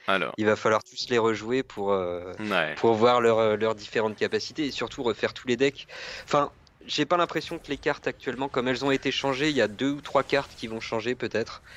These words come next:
Speaker 2: qui vont être, euh, qui vont revenir. Mais je pense que toutes les cartes qui ont été changées là, il y en a certaines qui seront pas utilisées par les joueurs parce qu'elles coûtent trop cher en points de carte par rapport au passif, euh, apporté.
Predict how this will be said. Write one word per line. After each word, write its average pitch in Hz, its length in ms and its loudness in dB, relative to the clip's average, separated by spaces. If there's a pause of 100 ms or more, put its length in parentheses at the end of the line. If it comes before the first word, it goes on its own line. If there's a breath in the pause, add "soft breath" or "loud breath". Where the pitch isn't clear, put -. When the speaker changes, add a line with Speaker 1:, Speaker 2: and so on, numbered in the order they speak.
(220 loud breath)
Speaker 2:
qui - 100 -2
vont 113 140 6
être, 123 220 2
euh, 98 360 4
qui - 140 -14
vont 113 120 4
revenir. 117 440 2 (340 loud breath)
Mais 113 80 2
je - 80 2
pense 147 180 2
que 139 120 0
toutes - 260 -10
les 151 100 2
cartes 151 280 -2
qui - 100 -4
ont 123 80 2
été 117 180 -2
changées 113 320 0
là, 131 160 4
il 131 40 2
y 120 80 0
en 107 80 -2
a 104 80 0
certaines 117 400 -2
qui - 140 -14
seront - 200 -6
pas 98 140 -2
utilisées 92 400 -6
par 95 160 0
les 92 100 -2
joueurs 107 240 2
parce - 220 2
qu'elles 107 260 4
coûtent - 220 -12
trop - 180 0
cher 107 240 2
en 101 60 0
points 98 180 -4
de 92 60 -10
carte - 360 -12 (380 loud breath)
par 113 140 4
rapport 113 240 4
au 107 80 4
passif, - 560 -8
euh, 87 400 -6
apporté. - 420 -6